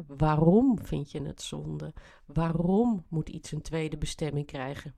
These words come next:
En hoe ik over de tweede bestemming denk, dat kunnen jullie in aflevering zestien terugluisteren. Ehm, eh, en daar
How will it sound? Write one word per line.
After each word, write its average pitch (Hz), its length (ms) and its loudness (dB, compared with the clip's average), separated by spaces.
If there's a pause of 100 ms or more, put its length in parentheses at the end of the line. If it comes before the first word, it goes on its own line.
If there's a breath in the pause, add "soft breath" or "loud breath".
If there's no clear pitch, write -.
(160)
En 135 160 -12
hoe 139 160 -4
ik 139 100 -6
over 147 220 0
de 156 100 -6
tweede 156 280 -2
bestemming 185 500 2
denk, 196 420 -2
dat - 200 -10
kunnen 180 220 0
jullie 180 260 2
in 180 100 2
aflevering 175 520 0
zestien 165 360 -2
terugluisteren. 156 760 -6 (1000 loud breath)
Ehm, 156 840 0 (680)
eh, - 320 -8 (140)
en 190 240 -2
daar 202 600 4